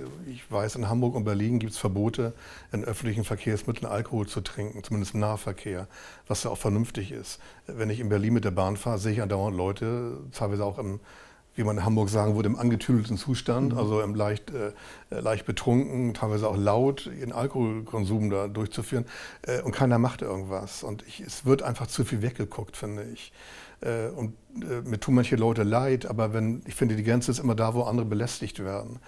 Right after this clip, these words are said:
Speaker 1: Und es gibt in Berlin noch extrem aggressives Betteln, was ich auch unangenehm finde, auch wenn der Einzelne, äh, am Leid tun kann. Es gibt keinen Grund, andere Leute massiv zu behelligen und zu belästigen. Aber das ist ein kleiner Punkt. Äh, ein größerer Punkt,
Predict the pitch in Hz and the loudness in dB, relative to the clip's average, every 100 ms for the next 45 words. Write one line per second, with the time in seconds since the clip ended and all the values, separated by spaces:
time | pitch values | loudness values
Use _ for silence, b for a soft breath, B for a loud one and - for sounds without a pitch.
0 | B B B 104 101 - 127 117 113 113 | B B B -4 -2 -2 -2 0 2 2
1 | 110 117 - - 113 139 139 110 104 - | 0 -4 -4 2 6 6 4 0 -2 0
2 | 101 101 - 110 104 98 98 104 104 117 | 0 0 -4 -4 -2 -2 -4 -6 -6 -6
3 | 110 - 123 107 101 98 95 - 104 110 | -4 0 0 2 0 -2 -4 -4 -4 -2
4 | 120 110 117 123 127 110 107 B B B | 0 0 2 2 4 4 4 B B B
5 | - 107 110 135 - 120 110 117 120 127 | -8 0 2 2 4 2 4 2 2 2
6 | - 123 - 117 120 - 113 107 110 113 | 0 0 2 2 2 2 2 2 2 0
7 | 110 - 110 - 110 104 107 101 110 - | -2 -2 -4 -2 -2 0 0 -2 -4 -4
8 | 98 101 - - 117 110 B B B - | -2 -2 -4 -8 -10 -12 B B B 0
9 | 113 139 147 127 - 135 139 104 - 101 | 4 4 4 2 4 4 4 0 -4 -6
10 | 107 123 - 110 101 135 147 135 120 139 | -4 -4 -2 0 4 2 4 0 0 0
11 | 123 123 | 0 0